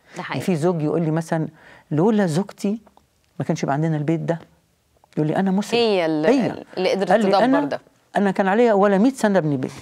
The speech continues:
Speaker 2: هي، هي البركة فيها. لما وثق فيها اداها كل حاجة.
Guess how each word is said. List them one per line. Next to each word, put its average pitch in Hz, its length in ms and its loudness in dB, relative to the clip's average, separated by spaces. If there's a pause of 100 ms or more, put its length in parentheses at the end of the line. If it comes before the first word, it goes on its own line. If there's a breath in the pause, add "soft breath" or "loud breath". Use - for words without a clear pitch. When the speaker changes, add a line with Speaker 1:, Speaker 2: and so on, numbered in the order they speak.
(520 soft breath)
Speaker 2:
هي، 220 240 2 (500)
هي 170 140 0
البركة 147 480 -4
فيها. 156 400 -6 (600 loud breath)
لما 127 280 -2
وثق 220 280 -4
فيها 214 240 -2
اداها 175 220 -2
كل 165 220 -6
حاجة. - 320 -10